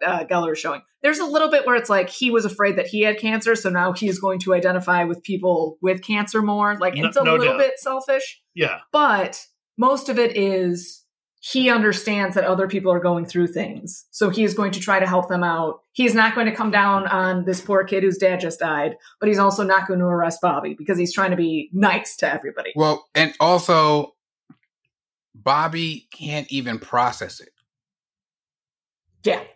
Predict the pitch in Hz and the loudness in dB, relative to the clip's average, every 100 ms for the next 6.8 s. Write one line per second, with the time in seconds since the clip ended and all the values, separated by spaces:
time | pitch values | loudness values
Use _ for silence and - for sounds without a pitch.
0 | _ 156 254 240 208 170 190 190 175 160 | _ 0 2 2 4 2 2 2 4 2
1 | 156 156 180 160 151 147 139 143 135 147 | 2 0 -2 2 2 0 2 2 0 -2
2 | 143 143 - 110 196 - 165 170 170 156 | 0 0 -2 -4 -4 0 -2 -2 -6 -4
3 | 190 175 156 139 165 220 233 233 196 165 | -4 0 0 0 2 2 2 2 0 0
4 | 175 165 - 156 143 - 131 123 117 - | 0 0 -4 -2 -2 -4 -8 -8 -10 -18
5 | _ _ _ 113 113 - 131 123 120 110 | _ _ _ -8 -8 -6 -6 -6 -6 -8
6 | 98 98 - 135 190 247 233 208 | -10 -10 -4 -2 0 2 0 0